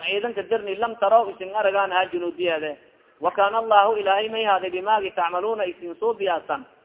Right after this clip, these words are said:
Camal falaasano isin suu biyaasan. Basiran Allahi aragaw yahaay.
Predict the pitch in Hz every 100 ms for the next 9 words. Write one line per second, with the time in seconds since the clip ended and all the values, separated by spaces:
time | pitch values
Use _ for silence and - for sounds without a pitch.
0 | - 208 190 185 180 170 180 220 180 165
1 | 220 233 196 156 151 135 _ _ - 190
2 | 254 233 202 196 208 175 165 175 175 151
3 | 135